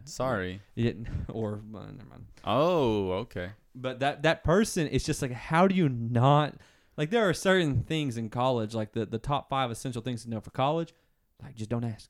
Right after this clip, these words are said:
Speaker 2: If you, if, it's em-, almost embarrassing to ask.
Speaker 1: Yeah.
Speaker 2: And I think my number one thing for, uh, like, essentials for don't do this in class is, um, play music on your phone,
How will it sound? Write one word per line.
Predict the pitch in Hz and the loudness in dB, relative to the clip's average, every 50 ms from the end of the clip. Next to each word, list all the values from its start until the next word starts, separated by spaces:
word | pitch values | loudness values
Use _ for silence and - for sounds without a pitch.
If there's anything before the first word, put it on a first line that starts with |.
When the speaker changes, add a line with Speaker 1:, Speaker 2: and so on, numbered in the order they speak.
| _ _ _ | _ _ _
Speaker 2:
If | 123 123 | -2 0
you, | 127 135 147 - | 0 0 0 0
if, | 123 120 - - | 0 -2 -2 -4
it's | 131 123 - | -4 -2 0
em-, | 135 120 107 - - | 0 0 -2 0 0
almost | 131 151 160 131 - - | 2 2 2 2 0 -2
embarrassing | 104 98 95 - _ _ - 110 120 127 127 127 117 104 - 110 104 | -6 -8 -10 -14 _ _ 0 4 6 8 8 8 6 2 0 -4 -6
to | 104 - - | -8 -8 -10
ask. | 92 117 123 120 - - | -12 -12 -14 -16 -14 -10
Speaker 1:
Yeah. | - 98 90 87 85 - - - - - | -8 -6 -6 -6 -8 -10 -14 -20 -10 -2
Speaker 2:
And | 127 131 | 0 2
I | 139 | 2
think | 131 160 160 151 | 2 2 0 0
my | 143 135 | 0 0
number | 120 113 113 120 127 127 127 131 127 | 0 0 0 0 0 0 0 0 2
one | 123 120 123 120 120 120 113 | 2 2 0 0 0 -2 -4
thing | 113 - - 117 110 110 117 120 123 131 127 - _ - - _ - - - _ | -6 -8 -10 -8 -8 -6 -8 -8 -10 -12 -14 -18 _ -20 -20 _ -20 -20 -20 _
for, | - 117 110 107 104 104 | -4 -2 0 0 0 -2
uh, | 98 104 107 101 101 101 98 98 - - _ - | -2 -4 -4 -4 -6 -6 -6 -8 -10 -14 _ -16
like, | - 98 90 - - _ _ _ _ _ | -14 -14 -14 -16 -20 _ _ _ _ _
essentials | 117 113 - 120 117 110 117 113 107 | -6 -4 -2 -4 -2 0 0 0 0
for | - - 113 107 | -2 -6 -8 -4
don't | 107 117 117 - - 123 | 0 0 0 0 0 -2
do | 113 123 127 131 | 0 0 2 2
this | 123 131 131 - - | 0 -2 -4 -4 -4
in | 143 135 | -4 -4
class | 131 - 131 120 120 135 151 160 - - - - - - - - - - | -4 -4 -6 -4 -4 -4 -4 -6 -8 -10 -14 -20 -20 -20 -20 -20 -12 -2
is, | - 120 117 117 117 113 104 104 110 - - | 2 4 4 6 6 4 2 0 -2 0 2
um, | 113 110 110 107 107 107 107 107 107 107 107 - _ - - - - - - _ - - - - - - - - | 2 4 4 4 2 0 0 -2 -4 -6 -8 -12 _ -20 -20 -20 -18 -18 -18 _ -20 -20 -20 -20 -20 -4 0 2
play | - - 127 131 151 165 196 180 - - _ _ _ - | 4 6 6 6 4 2 0 -2 -6 -12 _ _ _ -4
music | 139 151 156 147 123 123 117 - | -2 -2 -2 -2 -2 -6 -6 -6
on | - 113 113 117 | -4 -2 -2 -2
your | 117 107 | -2 -4
phone, | - 120 120 131 175 190 | -4 -4 -2 -2 -4 -6